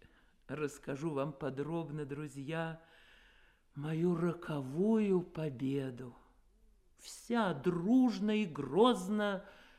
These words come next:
восстала семья, когда я сказала:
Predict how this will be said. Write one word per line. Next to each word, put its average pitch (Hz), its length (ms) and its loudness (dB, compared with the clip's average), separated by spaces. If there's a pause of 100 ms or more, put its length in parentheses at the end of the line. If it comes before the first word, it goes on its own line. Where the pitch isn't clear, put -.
(160)
восстала 156 840 -2
семья, 180 640 -2 (420)
когда 147 260 -8
я 143 160 -8
сказала: 165 640 -6